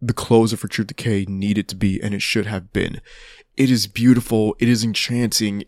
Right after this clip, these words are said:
it is gutting in all the right ways. Just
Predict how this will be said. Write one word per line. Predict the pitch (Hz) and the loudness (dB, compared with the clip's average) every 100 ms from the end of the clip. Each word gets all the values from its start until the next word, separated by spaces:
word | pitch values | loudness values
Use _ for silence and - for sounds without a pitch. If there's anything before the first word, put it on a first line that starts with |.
| - | 0
it | 123 | 2
is | 120 98 | 2 0
gutting | - - 120 117 107 | -4 2 4 4 2
in | 101 | 2
all | 107 | 2
the | 117 107 | 2 2
right | 104 104 | 2 0
ways. | - 104 92 69 - - - - - _ _ 123 | -2 0 0 -2 -6 -6 -12 -20 -20 _ _ -10
Just | 113 135 147 147 - | 0 4 4 4 0